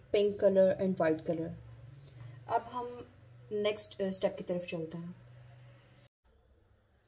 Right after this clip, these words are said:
Donuts हमारे बड़े अच्छे से ready हो चुके हैं।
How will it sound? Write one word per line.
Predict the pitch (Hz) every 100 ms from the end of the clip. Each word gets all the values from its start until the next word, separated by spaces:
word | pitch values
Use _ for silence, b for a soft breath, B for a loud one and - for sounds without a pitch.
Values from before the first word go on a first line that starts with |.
| _ _ _ _
Donuts | 214 202 208 247 247
हमारे | 240 220 220 208
बड़े | 202
अच्छे | 202 -
से | 214 220
ready | 202 190 196
हो | 190
चुके | 185 202 214
हैं। | 214 220